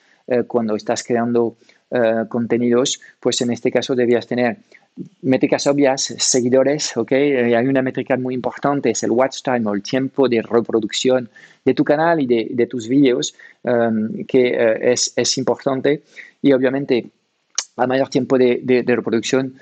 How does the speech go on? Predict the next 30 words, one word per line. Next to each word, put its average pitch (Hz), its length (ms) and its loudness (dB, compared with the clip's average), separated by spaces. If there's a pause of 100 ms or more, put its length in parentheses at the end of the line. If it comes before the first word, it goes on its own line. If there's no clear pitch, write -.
(180)
de 117 140 0
alguna 113 320 0
forma, 127 300 0
mayor, 123 500 0 (220)
mayor 147 280 2
calidad 139 380 2
percibida 131 560 0
de 131 80 2
los 117 160 -2
vídeos 117 340 0
que - 80 -8
estás 113 380 -6
produciendo, 113 640 -2 (240)
¿ok? 120 140 -2
Entonces, 127 460 -2
estas 147 240 0
dos 175 240 0
métricas 143 460 0
son 127 120 -6
importantes 139 680 -4 (280)
y 147 140 4
para 123 420 -2
no 151 140 2
liarla, 190 380 4
porque 123 220 -4
hay 117 100 0
muchas 151 360 -4
más 117 160 -8
métricas 110 480 -6
disponibles 104 680 -4